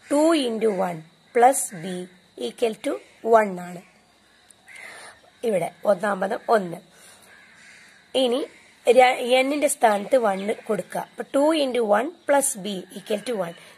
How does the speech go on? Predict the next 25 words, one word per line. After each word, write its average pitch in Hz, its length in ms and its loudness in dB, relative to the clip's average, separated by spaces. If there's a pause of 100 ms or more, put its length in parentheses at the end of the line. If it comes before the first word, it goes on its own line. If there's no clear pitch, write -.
(120)
ഇനി 294 200 0
b 247 140 -4
എത്രയാണെന്നറിയില്ല. 208 1120 0
ബിയും 285 560 -4
പൊതുവ്യത്യാസവും 247 960 4
കൂട്ടിയതായിരിക്കും 240 1040 0 (100)
എപ്പോഴും 220 640 -4 (200)
ഒന്നാമത്തെ 233 800 -2 (400)
പദം 233 400 4
എന്ന് 208 160 -6
പറയുന്നത്. 180 580 -6
ഒന്നാം 214 300 -4
സ്ഥാനത്തുള്ള 233 680 -2
പദം 254 320 -2 (440)
കിട്ടാൻ 247 380 2 (140)
a 254 160 6
plus 240 520 -2
b 233 120 0
ആയിരിക്കും 196 680 -2 (560)
ഒന്നാം 233 380 0
പദം 175 260 -6
അല്ലെങ്കിൽ 220 300 -6
ഫസ്റ്റ് 269 420 -4 (100)
ടേം. 170 140 -10 (400)
അതെത്രയാണെന്നറിയാൻ 190 1200 2